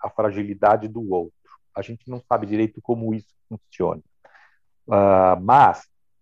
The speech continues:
o, o, o predador, ele percebe um momento de fragilidade do outro, seja numa crise financeira, seja numa crise conjugal, seja no momento de adoecimento, na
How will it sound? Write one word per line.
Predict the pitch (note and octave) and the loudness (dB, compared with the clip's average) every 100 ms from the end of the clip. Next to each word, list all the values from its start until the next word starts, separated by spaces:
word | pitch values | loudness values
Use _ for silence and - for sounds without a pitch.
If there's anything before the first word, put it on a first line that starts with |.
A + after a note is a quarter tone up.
| - | -4
o, | A#2 - B2+ A2+ A#2+ | -4 -2 0 0 0
o, | |
o | A#2+ | -2
predador, | C3+ A#2 G2+ G2 A#2 G#2+ | 2 2 2 2 2 0
ele | G#2+ | -2
percebe | A2 A#2 - B2+ A2+ | -6 -6 -4 -4 -2
um | A#2 | -6
momento | B2 G#2+ G#2 A2 | -10 -10 -10 -12
de | G#2+ - | -18 -8
fragilidade | G#2+ G2+ G2 G2+ F#2+ F#2+ G2 G2+ | -4 -4 -4 -6 -2 0 0 -2
do | G2+ G2+ | -12 -10
outro, | E2 - _ _ _ | -10 -12 _ _ _
seja | - A#2 G2 F#2+ | -2 0 0 -6
numa | F#2+ G#2+ F#2+ _ - | -8 -10 -10 _ -14
crise | A#2 A#2 A2 G2 - | -12 -6 -6 -8 -12
financeira, | G2 F2+ - - G#2 A2 A2 - _ _ _ _ - | -12 -12 -14 0 2 4 2 -4 _ _ _ _ 4
seja | A#2+ A2+ A2 | 6 6 4
numa | G#2 G2+ G2 | 0 -2 -4
crise | G2+ F#2+ F2+ | -4 -4 -6
conjugal, | - F#2 E2+ E2+ G#2 A2 G#2+ | -6 -6 -2 2 4 4 0
seja | - A2+ G2 | -2 -2 -2
no | G#2+ | -4
momento | G2 F#2+ F#2 F2+ | -4 -4 -4 -2
de | F#2 | 0
adoecimento, | F#2 F#2+ F2 _ E2+ G2 A2 A2 - G#2 | 0 0 -2 _ -6 -4 -2 -4 -8 -6
na | G2+ | -4